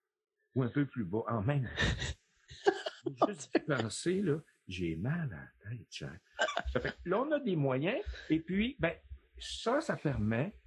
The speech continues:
euh, d'apprendre un peu plus les ornements. Et puis, c'est d'ailleurs un travail que j'ai eu pas mal à faire quand, euh, j'ai été invité à enseigner au cégep de Joliette, la flûte.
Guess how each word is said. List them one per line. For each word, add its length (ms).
euh, 360
d'apprendre 460
un 40
peu 140
plus 340
les 200
ornements. 440
Et 140
puis, 160
c'est 760
d'ailleurs 460
un 80
travail 460
que 140
j'ai 160
eu 120
pas 160
mal 200
à 100
faire 420
quand, 340
euh, 160
j'ai 140
été 180
invité 560
à 360
enseigner 340
au 60
cégep 380
de 100
Joliette, 540
la 100
flûte. 220